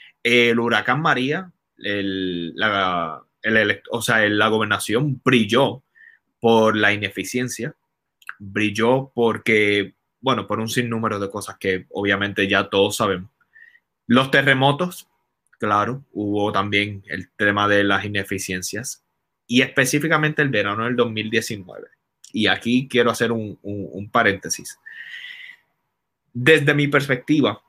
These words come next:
hablando desde una cuestión más digital, y, mm, entra el tema de las redes sociales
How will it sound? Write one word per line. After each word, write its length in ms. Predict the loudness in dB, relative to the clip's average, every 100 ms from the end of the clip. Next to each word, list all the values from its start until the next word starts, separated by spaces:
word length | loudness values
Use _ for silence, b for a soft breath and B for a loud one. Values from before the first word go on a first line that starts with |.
| _ _ _ _ _ _ _ _ _ _ _ _
hablando 520 | -4 -2 -4 -2 4
desde 460 | 6 6 4 4 4
una 300 | 0 0 0
cuestión 720 | -2 -6 -4 -4 -4 -8 -4
más 380 | 0 0 -2 -10
digital, 500 | -4 -2 0 -2 -6 -12 _ _ _ _ _ _ _
y, 160 | -18 -16 -20 _ _ _ _ _
mm, 320 | -4 -2 -2 -6 _
entra 640 | 4 6 6 2 2 4
el 160 | 4 2
tema 260 | 0 2
de 100 | 4
las 200 | 4 2
redes 340 | -2 0 0 -2
sociales 960 | -8 -4 0 2 2 0 -4 -8 -12